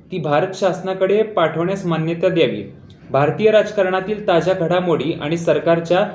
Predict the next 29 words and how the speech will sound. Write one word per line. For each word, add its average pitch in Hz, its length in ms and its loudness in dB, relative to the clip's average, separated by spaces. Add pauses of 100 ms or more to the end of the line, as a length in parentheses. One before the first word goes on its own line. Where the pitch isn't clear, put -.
(260)
लोकाभिमुख 196 760 2
धोरणामुळे 160 640 2 (380)
पुन्हा 165 240 0
एकदा 202 240 2
घटनात्मक 190 680 -2
मार्गाची 180 420 0
दारे 170 280 4
उघडली 170 380 2
आहेत. 101 200 0 (460)
आता 143 280 2
भारताचे 180 540 2
आणि, 190 360 -2 (200)
आणि 165 180 0
मानवतेचे 180 640 0
भले 160 280 2
चिंतणारी 170 600 0
कोणतीही 175 520 -4
व्यक्ती 180 540 -2 (280)
आंधळेपणाने 185 760 2
काटेरी 185 520 0
मार्गाचा 170 460 0
अवलंब 165 440 2
करणार 156 420 2
नाही. 120 220 -4 (460)
जसे 160 300 2 (120)
एकोणीसशे 196 540 0
सहा 180 520 0
सात 175 520 -2
मधील 170 360 0